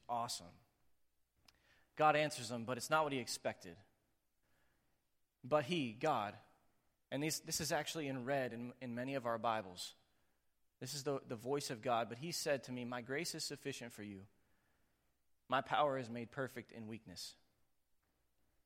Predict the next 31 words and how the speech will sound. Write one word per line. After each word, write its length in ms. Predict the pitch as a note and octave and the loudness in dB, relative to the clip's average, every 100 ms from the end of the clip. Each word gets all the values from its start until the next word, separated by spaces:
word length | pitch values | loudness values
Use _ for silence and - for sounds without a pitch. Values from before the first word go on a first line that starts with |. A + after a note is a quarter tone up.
| _ | _
And 100 | C3 | -8
so 140 | - C#3 | -2 -2
Paul 240 | - D3+ | 2 2
gets 220 | D#3 E3 | 2 -2
an 80 | C#3 | -2
answer, 360 | C3 B2 F#2 F2 _ _ _ _ _ _ _ _ _ _ _ _ | -2 -4 -8 -12 _ _ _ _ _ _ _ _ _ _ _ _
but 100 | - | -4
I 60 | B2+ | 2
don't 200 | D3+ E3 | 4 2
think 160 | F3 F3 | -2 -2
it 80 | |
was 120 | D3 C3 | -4 -2
the 180 | C#3 | -2
answer 180 | C#3 C3 | -2 -2
he 120 | B2+ | -6
was 120 | A#2 - | -6 -4
hoping 300 | A#2 - F#2+ | -8 -8 -14
for. 280 | F2+ D#2+ G2+ _ _ _ _ _ _ _ _ _ _ _ _ _ _ _ - | -14 -14 -16 _ _ _ _ _ _ _ _ _ _ _ _ _ _ _ 0
And 100 | E3 | 2
Paul's 280 | F#3+ F#3+ F3 | 6 8 8
answer 300 | G3+ F#3+ E3 | 4 4 2
is 100 | D#3 | 2
packed 360 | - E3+ E3+ | 6 4 4
with 80 | D3+ | 0
so 360 | - - F#3+ F#3 | 2 4 4 4
much 220 | F3 - | 2 2
meaning, 340 | D#3+ E3+ D#3 | 0 0 0
and 80 | C#3 | -2
it's 120 | C#3 | -2
so 280 | - F3+ D#3+ | 2 4 4
helpful, 500 | D3+ D3+ A#2 A2+ G#2+ | 6 4 4 -6 -8